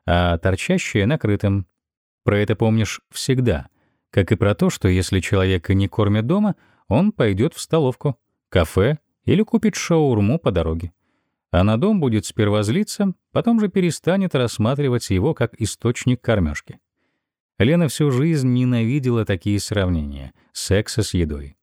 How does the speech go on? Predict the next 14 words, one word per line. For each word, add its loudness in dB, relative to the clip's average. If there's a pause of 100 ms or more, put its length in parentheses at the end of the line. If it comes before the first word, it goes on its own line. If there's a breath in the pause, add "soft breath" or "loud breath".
(220)
привычек 2
с -8
одеждой. -4 (560 soft breath)
Поэтому 2
теперь 0
старалась -2
оперировать 0
именно 2
ими — -2 (360)
раз 0
уж -4
привычные 0
методы 0
мышления 0